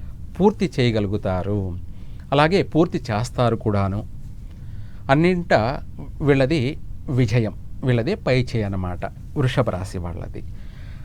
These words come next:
అలాగే వీళ్ళు పఠించాల్సినటువంటి కలర్ కూడా ఏదైనా ఉంది అంటే తెలుపు వీళ్ళకు బాగా కలిసి వచ్చేటువంటి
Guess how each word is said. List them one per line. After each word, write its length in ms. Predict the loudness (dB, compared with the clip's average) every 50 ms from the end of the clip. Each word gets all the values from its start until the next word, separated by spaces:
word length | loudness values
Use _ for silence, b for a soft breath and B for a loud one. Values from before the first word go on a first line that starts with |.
| B B 2
అలాగే 520 | 4 4 6 6 6 4 4 4 2 0 -4 -8 -8 -8 -8 -8 -8 -8 0 4
వీళ్ళు 240 | 4 6 6 4
పఠించాల్సినటువంటి 1400 | 2 0 -2 0 2 0 2 4 4 4 4 2 0 0 0 0 0 0 -2 0 0 2 2 2 2 0 -2 -4 -8 -10 -8 0 2
కలర్ 320 | 4 6 6 6 4 4
కూడా 220 | 2 2 4 4 6
ఏదైనా 540 | 4 4 4 4 2 2 2 2 0 0 -2 -2 0
ఉంది 240 | 2 4 4 4 4
అంటే 340 | 4 2 0 -4 -6 -6 -8 -12 -12 -12 -12 -12 -12 -12 -12 -12 -10 -10 -10 -10 -10 -10 -10 -10 -10 -10 -10 -12 -12 -12 -14 -12 -12 -12 -12 -12 -12 0 4
తెలుపు 400 | 4 4 4 2 0 -2 -4 -4 -6 -12 -12 -12 -12 -12 -10 -10 -12 -12 -12 -14 -12 -6 0
వీళ్ళకు 540 | 2 4 2 2 0 0 0 0 0 -2 -4 -4
బాగా 240 | -2 -2 0 0 -2
కలిసి 420 | -4 -2 -2 -2 0 0 0 0
వచ్చేటువంటి 1000 | 0 0 0 0 -2 -2 -2 0 -2 -2 -2 -2 -2 -2 -2 0 -2 -4 -4